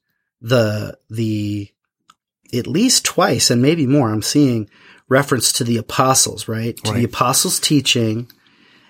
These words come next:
Speaker 1: and then through the apostles.
Speaker 2: Signs
Speaker 1: Right?
Speaker 2: and wonders.
Speaker 1: Which,
Speaker 2: Mm-hmm.
Speaker 1: of course, is, is as much summary as anticipation, too, 'cause,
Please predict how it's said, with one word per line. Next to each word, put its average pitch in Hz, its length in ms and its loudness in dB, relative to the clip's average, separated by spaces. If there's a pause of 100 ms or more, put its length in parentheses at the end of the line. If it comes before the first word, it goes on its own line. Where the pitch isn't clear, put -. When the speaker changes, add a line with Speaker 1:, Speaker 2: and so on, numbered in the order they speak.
Speaker 1:
and 117 120 -6
then 113 140 -2
through 151 600 4
the 131 140 2
apostles. 120 960 -2 (1000)
Speaker 2:
Signs 107 300 0
Speaker 1:
Right? 120 80 6
Speaker 2:
and 107 80 2
wonders. 107 520 -2 (240)
Speaker 1:
Which, 147 200 2
Speaker 2:
Mm-hmm. 156 60 4
Speaker 1:
of 143 100 0
course, - 480 2
is, 131 240 4
is 127 420 0
as 120 140 0
much 123 260 0
summary 123 460 2
as 113 160 2
anticipation, 107 800 -2
too, 117 400 -4
'cause, - 460 -2